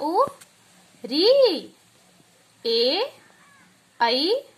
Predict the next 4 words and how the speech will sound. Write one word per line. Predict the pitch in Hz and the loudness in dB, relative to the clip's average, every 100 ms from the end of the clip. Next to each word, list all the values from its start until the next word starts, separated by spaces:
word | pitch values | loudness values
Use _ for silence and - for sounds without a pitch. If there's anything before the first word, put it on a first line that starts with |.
| _ _ _ _ _ _ _ _ _ _ - | _ _ _ _ _ _ _ _ _ _ 0
ओ, | 247 233 247 392 523 - _ _ _ _ _ _ _ _ _ _ | 2 4 4 2 0 -10 _ _ _ _ _ _ _ _ _ _
औ, | 254 233 247 392 605 - _ _ _ _ _ _ _ _ - | 2 4 4 4 2 -6 _ _ _ _ _ _ _ _ 2
अं, | 240 262 453 539 _ _ _ _ - | 4 4 2 -6 _ _ _ _ -2
अह। | 233 247 | -2 2